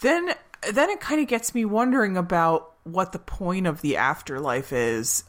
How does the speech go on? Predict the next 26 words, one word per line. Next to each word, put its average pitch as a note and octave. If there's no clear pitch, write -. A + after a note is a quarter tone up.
and D3
if -
we're F3+
gonna E3
get D#3
to F3+
a D#3
place D#3
where D#3+
the C#3
point -
of D3
the C#3
afterlife C3
changes F#3+
a -
lot. F2+
So F#3
you A#3+
could D4+
imagine, A3+
so -
this C#4
setup A#3
is E3
where, D#3+